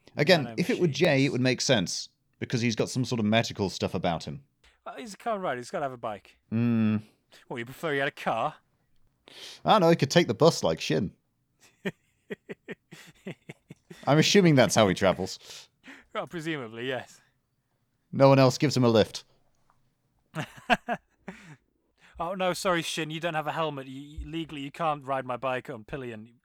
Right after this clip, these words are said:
Speaker 2: You, you, you gotta walk." And then Drive just offers three other Kamen Riders a lift so he doesn't have to have Shin in his car.
Speaker 1: Oh, yeah. Any excuse just not to take him along.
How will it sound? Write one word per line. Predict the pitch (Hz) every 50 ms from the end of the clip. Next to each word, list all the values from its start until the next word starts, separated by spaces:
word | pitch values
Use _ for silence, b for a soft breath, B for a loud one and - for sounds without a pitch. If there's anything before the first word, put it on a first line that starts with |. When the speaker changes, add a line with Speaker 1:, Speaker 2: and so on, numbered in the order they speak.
| _
Speaker 2:
You, | - 135 131
you, | 147 165
you | 139 131
gotta | 147 143 131
walk." | 127 131 131 120 110 - - _ _ _ _ _ _ _ _ _
And | 165 143
then | 143 127
Drive | 120 131 131 135 139 139 127
just | - 147 - -
offers | 143 131 - 143 131 -
three | - - 135 131
other | 135 127 127
Kamen | - - 151 143 139 135 127
Riders | 131 135 143 139 143 135
a | - 131
lift | 127 127 - - -
so | - 151 147
he | 147
doesn't | 143 147 143
have | 151 143 -
to | - 147
have | 139 -
Shin | - - 143 147
in | 151
his | 151 165 160 -
car. | - 175 165 175 175 175 - _ _ _ _ _ _ _ _ _ _ _ _ _ -
Speaker 1:
Oh, | 135 135 127
yeah. | 101 85 80 76 76 71 - _ _ _ _ _ _ _ _ _ _ _ _ _ _ _ _ _ _ _ _ _ _ _ _ _ _ _ _
Any | 127 123 123 131
excuse | - - - - 120 120 110 104 - - -
just | - - - - - - - -
not | 101 92 92 95 101 98 - -
to | - 90
take | - - 95 92 -
him | - 90 90
along. | 85 80 82 80 78 76 69